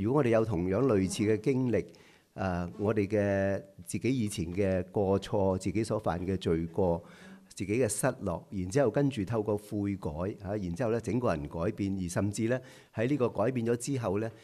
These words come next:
我哋感受到嗰份派遣啊，同埋呢個要去傳揚福音嘅力量，嗰個推動力，呢種咁嘅感受咧，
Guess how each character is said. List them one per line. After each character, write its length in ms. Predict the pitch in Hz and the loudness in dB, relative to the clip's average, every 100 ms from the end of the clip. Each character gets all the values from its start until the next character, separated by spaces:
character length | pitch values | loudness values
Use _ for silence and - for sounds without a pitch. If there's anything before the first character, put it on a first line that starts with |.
| - | -10
我 140 | 113 110 | -4 -2
哋 100 | 104 | 0
感 180 | 98 | -2
受 180 | 131 101 | 0 0
到 100 | 95 | 0
嗰 120 | 98 | 0
份 220 | 107 92 85 | 0 -2 -4
派 360 | - 101 95 | -4 -4 -2
遣 400 | 98 87 78 101 113 | -2 -2 -2 -4 -4
啊， 100 | 90 | -4
同 120 | 98 | -2
埋 180 | 85 80 | -2 -2
呢 60 | 120 | 0
個 160 | 104 | 0
要 140 | 101 98 95 | 0 -2 -2
去 220 | 90 92 | -4 -8
傳 60 | 73 | -8
揚 120 | 71 | -8
福 160 | 73 113 | -8 -8
音 100 | 113 107 | -4 -2
嘅 120 | 95 | 0
力 140 | 85 80 - | -2 -4 -4
量， 280 | 90 78 78 - | -2 -2 -6 -6
嗰 100 | 113 | -2
個 80 | 107 | -2
推 320 | - 143 127 | 0 0 0
動 280 | 107 85 82 | 0 -2 -2
力， 100 | 80 - - - - - | -4 -8 -20 -20 -20 -6
呢 140 | 165 165 | 0 4
種 140 | 151 | 4
咁 100 | 165 | 4
嘅 100 | 143 | 4
感 260 | - 104 147 | 2 2 2
受 220 | 92 107 | 0 0
咧， 120 | 117 | -2